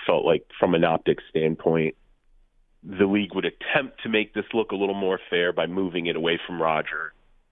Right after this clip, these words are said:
um, and having him choose a designee. Now, he hasn't named that person yet. I expect, though, that it will be someone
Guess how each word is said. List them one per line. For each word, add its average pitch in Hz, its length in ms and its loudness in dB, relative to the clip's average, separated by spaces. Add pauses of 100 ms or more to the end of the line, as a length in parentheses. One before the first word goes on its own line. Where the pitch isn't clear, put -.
um, 80 500 2
and 87 180 0
having 85 300 -2
him 85 160 -2
choose 78 320 -4
a - 20 -8
designee. 78 440 -2
Now, 82 140 0
he 95 100 0
hasn't 90 220 -4
named 98 240 -4
that 82 140 -4
person 87 300 -8
yet. 87 220 -2
I 101 100 2
expect, - 640 -4
though, 87 320 0
that 80 140 0
it 65 100 -6
will 87 140 -2
be 87 240 -4
someone 90 420 0